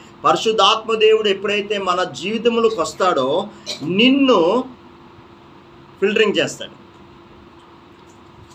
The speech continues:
మీరు ఒక ఎగ్జాంపుల్, మీకు టీ వడగట్టారా ఎప్పుడైనా? టీ చేసేటప్పుడు వడగొడతారా, వడగొట్టరా? డైరెక్ట్ టీ వేసుకుంటారా?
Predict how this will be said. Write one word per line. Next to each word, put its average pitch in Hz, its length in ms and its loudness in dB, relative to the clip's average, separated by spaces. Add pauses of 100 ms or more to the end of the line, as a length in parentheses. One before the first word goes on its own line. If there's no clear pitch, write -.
(680)
మీరు 180 240 0 (580)
ఒక 147 160 -6
ఎగ్జాంపుల్, 185 400 -4 (360)
మీకు 151 460 -8 (600)
టీ 220 400 0
వడగట్టారా 180 560 -2
ఎప్పుడైనా? 160 420 -4 (760)
టీ 185 60 -4
చేసేటప్పుడు 202 540 -2
వడగొడతారా, 190 560 -2
వడగొట్టరా? 165 760 -6
డైరెక్ట్ 165 460 -4
టీ 170 140 -2
వేసుకుంటారా? 120 440 -8